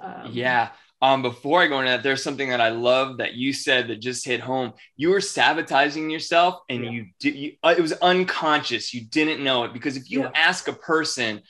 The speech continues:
Speaker 2: "Hey, are, do you care? Do you love yourself?" The majority of people are gonna say yes, or they'll say, "Oh yeah, I would like to have more money."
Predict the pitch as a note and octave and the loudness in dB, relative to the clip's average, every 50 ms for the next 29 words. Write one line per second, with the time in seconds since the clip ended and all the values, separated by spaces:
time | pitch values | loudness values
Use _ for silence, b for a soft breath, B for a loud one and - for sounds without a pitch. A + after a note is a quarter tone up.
0 | b b b b _ - - - F#4+ E4+ A#3 E3 C3+ A2+ - - D3 E3 D#3 D#3 | b b b b _ -10 -4 -2 -2 0 2 0 0 0 -2 -2 -4 -4 -4 -4
1 | C3+ A#2+ E3 A3+ B3 A#3+ G#3 - - - - B2+ - C#3+ B2+ F3 A#3 F3+ B2+ A#2 | -8 -6 -4 -4 -4 -4 -8 -10 -10 -2 -2 -2 -2 -2 -4 -4 -4 2 4 4
2 | C#3+ E3+ A3+ A#3+ - - - C4 B3+ C4 - - - F#3 G#3 A#3+ D4+ D4 A#3 G3 | 4 4 2 -4 -4 -2 0 0 0 0 -2 -6 -10 -6 -2 -2 -2 -2 -2 -4
3 | F3+ G3+ D#4+ D#4+ B3 F#3 D#3+ - A3+ F#3+ E3+ E3 D#3+ E3 D#3 D#3 - C3+ C3 B2+ | -2 0 2 4 4 4 4 2 -4 -4 -2 -2 -2 -2 -4 0 0 0 0 0
4 | D#3+ A3 C#4+ A#3 C#3 A#2+ A#2 - - - D3+ D3+ D3+ C#3+ - B B B B B | -2 0 2 2 2 2 0 -4 -6 0 4 4 4 4 2 B B B B B
5 | B - F#3 E3+ D#3 D3 - - - C4+ C#4 A3+ F3+ E3 G3+ B3 B3 B3+ C#4 C#4+ | B 0 2 2 2 2 -2 -2 2 4 4 4 4 4 2 0 0 0 2 4
6 | C4 G3+ F3+ E3+ F#3 G#3+ G#3+ - A3+ G3+ G3 F3+ F#3 F#3 F3+ F3 G3 A3 G#3+ D#3+ | 4 4 4 4 4 2 2 2 0 -4 -4 -2 -2 -4 -2 0 0 0 0 0
7 | A#2 - | -4 -8